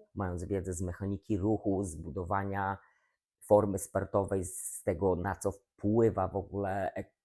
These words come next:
w jaki sposób się tworzy eksplozywność, siłę i tak dalej, ja zdania nie zmieniam. Obecne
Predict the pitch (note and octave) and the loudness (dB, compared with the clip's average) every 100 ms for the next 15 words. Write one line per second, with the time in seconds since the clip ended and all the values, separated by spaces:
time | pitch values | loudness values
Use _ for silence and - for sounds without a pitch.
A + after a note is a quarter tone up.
0 | - G#2 F#2+ G#2 - G#2 - - G#2 - | -4 -2 -2 -6 -8 -6 -6 -6 -6 -2
1 | G#2 F#2+ - - - G#2+ F#2 G#2+ G2+ - | -2 0 -4 -6 -6 -4 -2 -4 -4 -8
2 | - - A2 G#2+ G#2+ A2 - _ _ _ | -14 -8 -2 2 2 0 -6 _ _ _
3 | _ G#2 G#2+ F2+ G#2 G#2+ B2+ D3 - _ | _ -6 -4 -2 0 2 2 0 -6 _
4 | _ F2 F2 A2 B2+ A2 F#2 F#2+ F2+ F2 | _ -4 4 6 6 2 -2 -2 -2 -6
5 | F2 G2+ F2+ A#1 B1 _ _ _ _ _ | -6 -6 -6 -8 -16 _ _ _ _ _
6 | _ _ _ _ _ _ _ A2 G#2 A#2 | _ _ _ _ _ _ _ 2 6 4
7 | - - A2 F#2 | 2 -2 0 -2